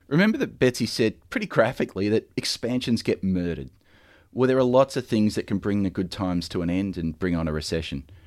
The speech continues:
Naz, you graduated into a sudden financial crisis. Oil price hikes and stock market bubbles bursting can end the good times. A sharp shift in productivity growth or big changes in interest rates have also initiated recessions.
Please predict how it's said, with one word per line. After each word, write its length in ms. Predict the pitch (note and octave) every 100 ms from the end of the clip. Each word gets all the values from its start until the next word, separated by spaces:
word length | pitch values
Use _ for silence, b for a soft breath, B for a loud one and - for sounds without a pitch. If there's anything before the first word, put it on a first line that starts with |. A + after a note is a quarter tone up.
| b b
Naz, 500 | - A2+ A2+ B2+ - -
you 160 | A2+ C3
graduated 500 | D3 C3+ C3 B2 B2
into 160 | B2+
a 60 | B2
sudden 280 | - A#2+ A#2+
financial 440 | C3 B2 C3+ B2+
crisis. 560 | - C#2 C2+ - - - b b b _
Oil 240 | B2+ F3+ E3
price 320 | - G2 E2+
hikes 400 | F2+ D2+ B1+ -
and 180 | F#2+ F2+
stock 320 | - D#3+ -
market 320 | A#2 G2 -
bubbles 300 | - E2+ E2+
bursting 580 | - F2 D#2+ D#2+ E2+ D2+
can 300 | - D#2 C#2+
end 240 | G#2+ G2 F2+
the 60 |
good 240 | E2 E2 -
times. 420 | D#2+ D2+ C#2+ - b b -
A 80 | G#2+
sharp 380 | - C#3+ C#3+ -
shift 280 | - C3
in 120 | B2+ A#2
productivity 580 | B2 A#2+ - C#3 C3
growth 400 | A2+ A2+ G#2 - -
or 280 | A2 A2
big 200 | - D3
changes 440 | B2+ C#3 B2+ A#2 A2+
in 80 | A2
interest 480 | C3 C3+ C3 -
rates 380 | F#2+ D2 B1 -
have 120 | F#2 -
also 520 | A#2+ B2+ - F#2 E2
initiated 580 | E2+ F#2+ - F2+ E2 D2+
recessions. 640 | D#2+ E2 D#2 - -